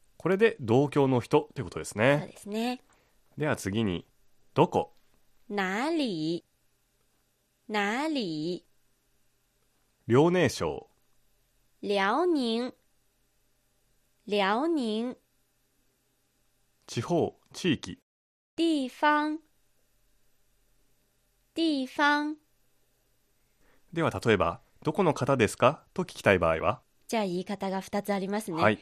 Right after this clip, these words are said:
Speaker 2: 一つ目は先ほど学んだ哪里。
Speaker 1: 哪里？
Speaker 2: なので、
Speaker 1: うん。
Speaker 2: 你是哪里人？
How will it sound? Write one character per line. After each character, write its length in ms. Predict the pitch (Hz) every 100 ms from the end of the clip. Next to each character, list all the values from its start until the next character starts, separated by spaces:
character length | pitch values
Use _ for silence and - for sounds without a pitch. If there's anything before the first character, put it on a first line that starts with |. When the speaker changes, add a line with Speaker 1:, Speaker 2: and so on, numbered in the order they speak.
| _
Speaker 2:
一 200 | - -
つ 120 | 339 370
目 120 | 370
は 200 | 247 -
先 260 | - 220 233
ほ 100 | 233
ど 100 | 226
学 100 | 214
ん 180 | 208 208
だ 120 | 202
哪 240 | 180 175
里。 220 | 277 254 - _ _ -
Speaker 1:
哪 220 | 92 254
里？ 100 | 262
Speaker 2:
な 60 | 254
の 60 |
で、 220 | 254 349
Speaker 1:
う 80 | 339
ん。 160 | - - _ - - _ -
Speaker 2:
你 240 | 226 208
是 480 | - 330 311 262 254 -
哪 300 | 190 202 330
里 260 | 311 240
人？ 320 | 208 196 233